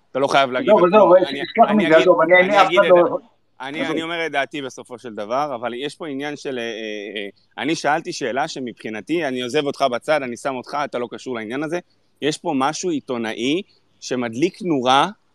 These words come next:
Speaker 1: וצריך, אה, לי-, להישאל בו שאלות, צריכות להישאל השאלות, מדוע מכבי חיפה, אה, מה שנקרא, חתרה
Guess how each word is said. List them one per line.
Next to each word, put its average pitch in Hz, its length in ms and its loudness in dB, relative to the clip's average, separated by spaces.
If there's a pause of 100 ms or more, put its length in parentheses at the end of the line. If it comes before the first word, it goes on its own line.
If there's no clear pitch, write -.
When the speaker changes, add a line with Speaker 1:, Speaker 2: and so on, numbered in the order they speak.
(140)
Speaker 1:
וצריך, 139 540 -4
אה, 175 280 -2
לי-, 135 240 -2
להישאל 139 440 -2
בו 180 140 -4
שאלות, 120 520 -2 (640)
צריכות 233 340 2
להישאל 147 360 -4
השאלות, 123 500 -6
מדוע 151 380 -4
מכבי 170 420 -8
חיפה, 117 500 -6 (320)
אה, 113 120 -6
מה 131 140 -4
שנקרא, 147 500 -6
חתרה 147 580 -4